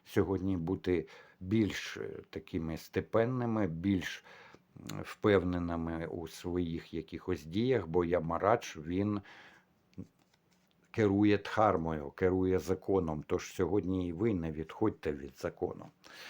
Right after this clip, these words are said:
Далі, якщо ви народилися четвертого, тринадцятого, двадцять другого або тридцять першого числа будь-якого місяця, перегорнутий лотос каже про те, що вам сьогодні не слід розкриватися. Будьте більш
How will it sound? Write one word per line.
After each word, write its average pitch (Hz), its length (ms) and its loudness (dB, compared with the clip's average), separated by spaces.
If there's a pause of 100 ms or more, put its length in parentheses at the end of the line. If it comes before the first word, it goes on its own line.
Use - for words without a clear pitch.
(200)
Далі, 101 440 2 (340)
якщо 87 380 -4
ви 90 80 -2
народилися 98 600 0
четвертого, 113 800 -2
тринадцятого, 95 1080 -2 (260)
двадцять 101 340 2
другого 110 320 4
або 90 160 4
тридцять 80 360 -4
першого 92 340 -2
числа - 360 -6
будь-якого 107 560 -2
місяця, 90 540 -6 (280)
перегорнутий 95 880 2
лотос 104 540 0
каже 98 300 2
про 92 200 -2
те, 113 200 -4
що - 220 -4
вам 101 260 0
сьогодні 107 540 -6
не 110 160 -4
слід 95 360 -8
розкриватися. 90 960 -2 (400)
Будьте 117 540 2
більш 104 760 -2